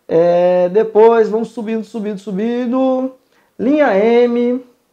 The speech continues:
a linha M, a linha N, a linha O, que é aqui em cima, a linha O. E depois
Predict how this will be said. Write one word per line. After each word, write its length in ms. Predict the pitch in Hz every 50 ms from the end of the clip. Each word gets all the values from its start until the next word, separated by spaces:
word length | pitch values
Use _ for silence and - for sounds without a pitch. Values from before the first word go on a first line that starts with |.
| _ _ _ _ _ _ _
a 100 | - 180
linha 360 | 175 175 185 190 190 196 208 208
M, 600 | 208 220 233 247 254 254 262 262 262 254 233 - _ _ _ _ _ _ _ _ _ _ _ _ -
a 100 | - 175
linha 300 | 185 214 269 302 302 277
N, 720 | 240 226 240 247 247 254 254 247 247 254 254 254 254 240 - _ _ _ _ _ _ _ _ _ _ _ _ _ _ _ _ _ _ _ _ _ _ -
a 100 | 185 190
linha 400 | 190 196 240 269 294 302 269 214
O, 520 | 196 202 208 220 220 226 240 254 262 262 - - _ _ _ _ _ _ _ _
que 60 | -
é 20 | 196
aqui 160 | 190 196 202
em 100 | 202 196
cima, 480 | 196 - - 196 220 240 240 220 185 170
a 40 | 165
linha 260 | 165 180 202 226 208
O. 460 | 175 165 170 185 208 220 226 254 - - _ _ _ _ _ _ _ _ _ _ _ _ _ _ _ _ _ _ _ _ _ _ _ _ _ _ _ _ _ _ _ _ _ _ _ _ _ _ _ _ _ _ _ _ _ _ _ _ _ _ _ _ _ _ _ _ _ _ _ _ _ _ _ _ _ _ _ _ _ _ _ _
E 120 | 233 240
depois 880 | 233 269 254 - - - 208 220 233 240 240 254 254 233 - - _ _